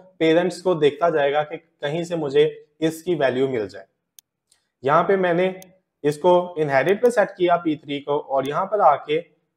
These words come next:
refresh करूंगा तो आप देख सकते हैं यहाँ पे मैंने refresh किया, लेकिन पी थ्री को कोई border assign नहीं हुआ,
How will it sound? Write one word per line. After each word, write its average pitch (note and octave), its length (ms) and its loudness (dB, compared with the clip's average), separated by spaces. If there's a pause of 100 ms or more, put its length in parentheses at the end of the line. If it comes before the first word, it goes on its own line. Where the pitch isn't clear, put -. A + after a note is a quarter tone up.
(160)
refresh D3 600 -2
करूंगा B2+ 400 0 (920)
तो D#3 60 0
आप D#3 260 6
देख G3+ 200 4
सकते C3+ 320 -4
हैं C#3 320 -6 (100)
यहाँ B2+ 140 -2
पे D3 100 -6
मैंने D3 200 -6
refresh D3 380 -4
किया, B2+ 280 0
लेकिन C#3 320 -6
पी D3 260 -6
थ्री C#3+ 260 -8
को D3 180 -2
कोई C#3 240 -2
border A#2+ 380 -2
assign A#2 420 -8
नहीं A#2 280 -10
हुआ, F#2 240 -18